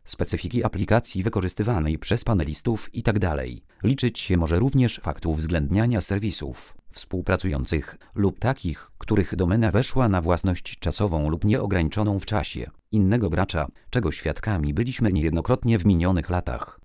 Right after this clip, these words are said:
Raport Comscore bazuje na statystykach dotyczących internautów powyżej piętnaście roku życia, podczas gdy megapanel P B I slash Gemius uwzględnia użytkowników powyżej siedem lat.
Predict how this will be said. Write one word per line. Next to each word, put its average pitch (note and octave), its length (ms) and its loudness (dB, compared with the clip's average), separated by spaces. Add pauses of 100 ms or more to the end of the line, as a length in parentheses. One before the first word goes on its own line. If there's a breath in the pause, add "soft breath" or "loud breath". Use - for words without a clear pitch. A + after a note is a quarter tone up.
Raport G#2+ 460 0
Comscore G2 500 0
bazuje E2+ 380 0
na F#2+ 120 2
statystykach - 720 -2
dotyczących F#2+ 680 0
internautów D#2+ 640 0
powyżej F2+ 420 2
piętnaście A2 640 2
roku F#2+ 300 2
życia, F#2+ 360 -2 (180)
podczas G#2+ 380 0
gdy E2+ 180 4
megapanel E2+ 500 2
P G2 140 0
B E2+ 100 2
I F#2 160 -2
slash F#2+ 260 0
Gemius F#2 400 2
uwzględnia F2+ 580 0
użytkowników G2+ 760 0
powyżej G2 420 2
siedem D#2 380 0
lat. - 380 -6